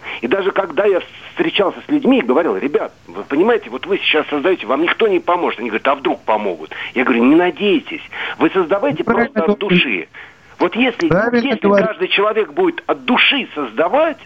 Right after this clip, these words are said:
Speaker 1: и каждый делать, то мы как раз и сможем объединиться. Мы сможем действовать вообще в рамках той ситуации, которая сейчас есть.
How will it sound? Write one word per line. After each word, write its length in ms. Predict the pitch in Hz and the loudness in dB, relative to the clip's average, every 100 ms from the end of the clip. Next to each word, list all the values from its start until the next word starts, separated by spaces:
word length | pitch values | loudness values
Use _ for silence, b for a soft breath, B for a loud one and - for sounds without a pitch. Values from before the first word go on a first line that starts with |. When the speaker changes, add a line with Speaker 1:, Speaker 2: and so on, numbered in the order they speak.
| - B B | -20 B B
Speaker 1:
и 60 | 175 | -4
каждый 460 | - 247 220 147 160 | 0 0 0 0 -2
делать, 540 | 123 262 311 165 101 - B - | 2 2 2 0 -4 -12 B -4
то 100 | 175 | 0
мы 220 | 226 233 - | 2 0 -4
как 280 | - 196 - | -4 -2 0
раз 240 | 175 170 - - | 0 0 -4 -10
и 100 | 147 | -4
сможем 500 | 170 185 233 156 143 | 2 4 4 4 2
объединиться. 760 | 135 120 117 135 151 127 - - | 2 -2 -2 2 4 2 -2 -2
Мы 140 | 113 | -2
сможем 500 | 156 185 285 214 202 | 0 0 2 0 -2
действовать 560 | 143 277 254 - 175 135 B B - | 0 0 0 0 0 0 B B -4
вообще 380 | 262 - - 381 | -2 2 2 2
в 100 | - | 0
рамках 380 | 392 - - | -2 -2 -6
той 160 | - 170 151 | 0 0 0
ситуации, 400 | 156 175 170 131 | 0 0 -2 -6
которая 400 | 131 156 143 127 | -2 0 0 -2
сейчас 320 | 135 - 143 - | -2 2 0 -2
есть. 360 | 151 262 190 | 0 2 2